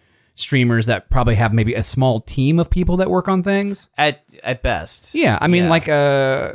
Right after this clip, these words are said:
Speaker 1: uh, there's these, these one, um, YouTubers I, I, I catch every so often, uh, called M X R Plays. They have a very small team of people, but it's mostly just, uh,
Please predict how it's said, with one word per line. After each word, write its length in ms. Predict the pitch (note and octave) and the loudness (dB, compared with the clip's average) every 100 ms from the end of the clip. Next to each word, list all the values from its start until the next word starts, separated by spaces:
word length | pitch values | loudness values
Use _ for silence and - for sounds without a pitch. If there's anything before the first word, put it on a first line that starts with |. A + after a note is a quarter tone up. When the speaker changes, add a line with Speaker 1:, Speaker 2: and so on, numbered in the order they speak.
| - - | -12 -4
Speaker 1:
uh, 340 | A#2 A#2 A2 | 0 2 0
there's 300 | G#2 C#3 C3+ | 0 2 0
these, 360 | - C3 A#2+ - _ _ _ _ | 0 -2 -2 -8 _ _ _ _
these 180 | C#3+ C3 | -2 0
one, 280 | C3 C3 C3 | 2 2 2
um, 440 | A#2+ A2 G#2 G#2+ _ _ _ _ _ | 2 2 0 -2 _ _ _ _ _
YouTubers 460 | C3 B2 C3+ A2+ A2 | -2 0 2 2 2
I, 180 | A2 G#2+ - - | 0 -2 -6 -4
I, 140 | A#2 - | -4 -4
I 120 | A#2 | -6
catch 280 | A2+ B2+ A2 | -2 -2 0
every 160 | A2+ G#2+ | 0 0
so 200 | A2+ G#2 | 0 2
often, 480 | G#2 G#2 G#2+ G#2 G#2+ _ _ _ - | 2 0 0 -2 -4 _ _ _ -4
uh, 240 | G#2 G2 | 0 0
called 260 | - A2 F#2+ | 0 -2 0
M 180 | A2+ | 0
X 160 | A2 - | 0 0
R 100 | A2 | 0
Plays. 580 | G2 A#2+ A#2 G#2 G#2+ - - | 2 2 2 0 -2 -6 -4
They 160 | A#2+ | 0
have 160 | C#3 B2+ | 2 2
a 220 | G#2+ F#2 | 0 -2
very 400 | G#2+ G2 B2 C3 | -4 0 2 2
small 340 | A2 - G#2 G2 | 2 0 0 0
team 480 | A2+ G2+ G2 G2 - | 0 2 2 0 -2
of 160 | A#2 - | -4 -2
people, 440 | A2+ G#2+ G#2 A2 _ _ _ _ _ | -2 0 0 -2 _ _ _ _ _
but 100 | B2 | -4
it's 80 | A#2 | 0
mostly 340 | C3 B2+ A#2+ | 2 2 0
just, 320 | G#2+ A2 - - - | 0 -2 -4 -14 -8
uh, 400 | A2+ A2 G#2 A2 | -2 0 0 -4